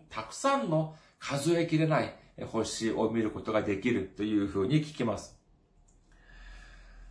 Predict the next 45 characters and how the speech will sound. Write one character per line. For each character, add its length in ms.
あ 100
な 80
た 120
は 80
今、 560
息 400
子 160
一 60
人、 100
跡 140
取 260
り 60
一 40
人 100
く 100
だ 100
さ 140
い 80
と 100
言 80
っ 40
て 180
い 60
る 80
の 200
で 220
あ 100
り 140
ま 160
す 280
が、 320
い 120
や、 140
そ 320
う 40
で 100
は 200
な 180
い。 140
私 400
が 100
あ 40
な 100
た 120
に 320